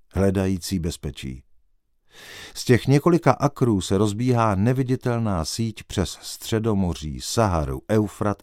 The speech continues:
a Kavkaz, která spojuje různé díly tohoto chaosu, větší i menší. Moria je uzel.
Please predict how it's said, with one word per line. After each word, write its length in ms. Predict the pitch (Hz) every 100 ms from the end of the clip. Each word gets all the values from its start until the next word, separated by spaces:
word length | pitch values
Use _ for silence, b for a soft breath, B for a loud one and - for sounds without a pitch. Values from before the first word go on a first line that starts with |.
| -
a 100 | 90
Kavkaz, 680 | - 85 - - 98 - - B B B
která 300 | - 113 107
spojuje 600 | - - 143 143 131 101
různé 480 | 131 127 120 110 90
díly 440 | 92 110 120 117
tohoto 440 | - 107 110 - 101
chaosu, 640 | - 90 71 - - 76 B B
větší 420 | 87 120 - 127 123
i 180 | -
menší. 540 | 90 82 67 - 65 62 _ _ _ _ _ -
Moria 560 | 90 113 127 127 123 127 _ -
je 180 | - -
uzel. 520 | 104 73 62 104